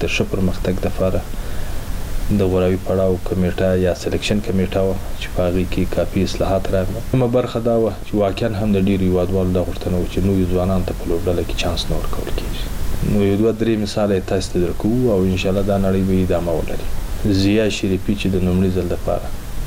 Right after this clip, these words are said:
د کورنۍ لوبو سره انټرنیشنل لوبو ته راغی، د آیرلینډ په خلاف باندې په شل اوریزو سیالۍ کې، آه، چانس ورکول سو. همداسې اکرام علي خیل چې نه په ملي لوبډله کې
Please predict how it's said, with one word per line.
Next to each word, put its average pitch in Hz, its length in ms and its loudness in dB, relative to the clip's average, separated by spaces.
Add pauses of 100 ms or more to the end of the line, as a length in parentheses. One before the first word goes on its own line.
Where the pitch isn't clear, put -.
(500)
د 95 160 0
کورنۍ 95 380 2 (580)
لوبو 92 360 2
سره 80 140 -4 (380)
انټرنیشنل 98 580 0
لوبو 90 220 2 (100)
ته - 140 -2
راغی، 87 280 0
د 90 40 0 (100)
آیرلینډ 90 380 0
په - 120 0
خلاف 90 300 0
باندې 87 240 0
په 90 160 -2
شل 90 180 0
اوریزو 87 300 0 (100)
سیالۍ 90 360 2
کې، - 120 -2 (380)
آه، 90 100 0 (140)
چانس 95 260 2
ورکول 92 480 0
سو. - 160 -2 (400)
همداسې 101 560 2
اکرام 95 400 0
علي 85 220 -2
خیل 90 180 0 (400)
چې - 160 -4
نه 95 120 2
په 92 120 2
ملي 98 240 2
لوبډله 101 420 2
کې - 80 -8